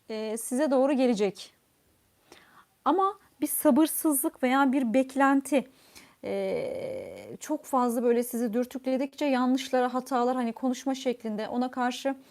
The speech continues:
hitap şeklinde değiştiği için karşıda sizi farklı anlıyor arkadaşlar. Siz şu an için adalet istiyorsunuz. Hani o kişinin sizi oyaladığını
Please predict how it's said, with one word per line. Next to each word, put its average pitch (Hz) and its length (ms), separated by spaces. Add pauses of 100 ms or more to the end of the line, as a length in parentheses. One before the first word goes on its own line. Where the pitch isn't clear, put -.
(300)
hitap 302 260
şeklinde 240 400
değiştiği 262 400
için 311 220
karşıda 269 480
sizi 269 200
farklı 247 420
anlıyor 196 280
arkadaşlar. 185 540 (360)
Siz - 500 (240)
şu - 240
an 370 140
için 277 240
adalet 254 460
istiyorsunuz. - 760
Hani 180 200 (560)
o 269 140
kişinin 277 300
sizi 262 260
oyaladığını 226 680